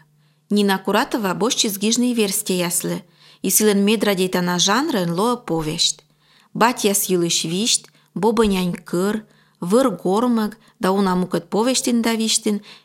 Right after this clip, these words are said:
Нина Никитична петкедлы сны в баба яслы щёк долымсы, и силен герой ясыс век аджисны вын овны водже. Гижиш чуксала миянес,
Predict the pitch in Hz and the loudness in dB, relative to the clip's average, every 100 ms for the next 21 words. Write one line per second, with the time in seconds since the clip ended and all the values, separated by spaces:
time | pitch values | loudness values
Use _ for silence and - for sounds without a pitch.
0 | - 202 190 180 180 247 269 240 - 185 | 0 2 2 0 0 -2 0 0 0 0
1 | 226 226 226 208 208 - 226 220 208 208 | -2 -2 -2 0 0 0 0 0 0 -2
2 | 214 208 196 - 214 220 240 214 180 175 | -2 -2 0 0 0 0 0 0 -2 -2
3 | - 165 - _ - - - - 190 220 | -4 -6 -8 _ -20 -20 -12 -4 0 4
4 | 208 185 180 185 214 247 208 - 180 170 | 4 2 2 0 0 0 -2 -2 -4 -4
5 | - - - 196 277 254 233 220 220 - | -10 -20 -4 0 0 0 0 0 0 0
6 | 196 190 185 277 277 - - - 208 208 | 0 -2 0 0 -2 -6 -14 -4 0 2
7 | 202 202 180 170 - 170 175 _ _ _ | 2 0 -2 -2 -2 -4 -8 _ _ _
8 | _ _ _ _ 180 214 208 202 - 254 | _ _ _ _ 0 4 4 4 0 0
9 | - 247 214 208 202 196 180 180 175 | 2 2 2 2 2 2 0 -2 -6